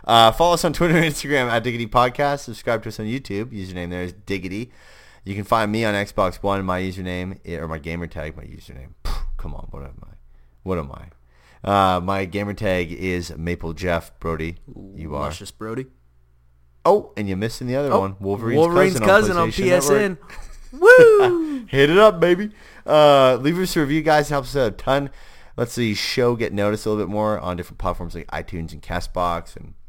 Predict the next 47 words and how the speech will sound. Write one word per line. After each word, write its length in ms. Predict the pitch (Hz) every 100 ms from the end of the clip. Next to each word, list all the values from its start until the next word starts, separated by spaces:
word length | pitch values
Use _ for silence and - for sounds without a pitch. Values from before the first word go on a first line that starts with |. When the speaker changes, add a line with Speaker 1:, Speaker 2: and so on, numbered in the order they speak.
| - - - - - -
Speaker 1:
Overcast, 580 | - 90 87 87 87 -
wherever 220 | 82 95 98
you 60 |
listen. 400 | 85 82 82 82 - - - -
Uh, 220 | 87 82
so 160 | 80 92
you 60 | 90
either 160 | 95 90
hit 240 | 104 -
the 140 | 95 87
stars, 720 | - 101 95 95 95 92 - _ - _
um, 400 | 90 87 80 82
or 200 | 92 95
leave 200 | 87 95
us 140 | 90 -
a 40 |
comment, 520 | - 82 85 82 - - -
uh, 220 | 82 73
and 140 | 78 82
give 120 | 98
us 80 | 120
some 100 | 113
good 120 | 104
feedback 460 | - 92 76 65 -
because, 400 | 73 80 73 85
uh, 220 | 78 76 76
we 60 |
always 180 | 80 80
wanna 140 | 80 78
hear 120 | 78
how 80 | 73
we 100 | 71
can 100 | 71
make 100 | 67
the 60 | -
show 180 | 76
better 260 | 71 73 69
each 220 | 62 -
and 60 | 67
every 80 | -
single 240 | - 71
week. 280 | 67 71 - - - - -
And 140 | 90
until 340 | 92 - 95
next 380 | 98 104 135 -
time, 320 | - 85 82
guys, 580 | 80 76 76 78 78 -